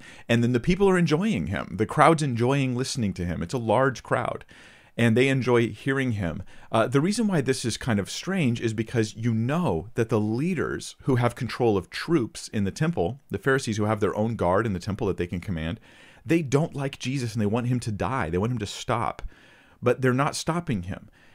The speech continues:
And some people might be like, "Well, why? What's going on here?" And I've, I've mentioned this before, but I'll quickly mention it again to give us the context and to show us, um, that there's a lot of tension going on.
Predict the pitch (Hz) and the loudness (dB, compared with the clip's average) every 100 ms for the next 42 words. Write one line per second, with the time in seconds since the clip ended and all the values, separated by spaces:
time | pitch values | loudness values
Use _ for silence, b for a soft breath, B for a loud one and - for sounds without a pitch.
0 | b 123 113 110 104 - - 123 139 135 | b 0 2 2 0 -6 -4 -2 -2 -2
1 | 117 107 107 110 113 104 120 113 90 95 | -2 0 0 0 0 2 2 2 2 0
2 | - - 104 95 98 104 101 85 - 101 | -4 -4 -2 0 0 0 -2 -2 -2 -2
3 | 104 110 107 131 - 120 - 101 - 101 | -2 0 0 0 -2 -4 -6 -8 2 2
4 | 92 b b 110 95 - 143 139 113 107 | 2 b b 0 0 2 2 2 2 0
5 | 113 98 87 90 87 90 87 - - - | -2 -2 -2 -2 -2 -2 -2 -6 -6 -2
6 | 107 - 90 - - 98 120 - 139 160 | -2 -2 -8 -8 -6 -2 -2 -2 0 2
7 | 95 85 - - - b b b b b | 2 0 -4 -16 -20 b b b b b
8 | b - 87 80 71 113 90 180 208 190 | b -6 -4 -4 2 2 4 2 2 0
9 | 160 131 - 131 143 101 85 80 78 71 | 0 -4 -2 -2 0 -2 0 -2 -4 -8
10 | 53 | -12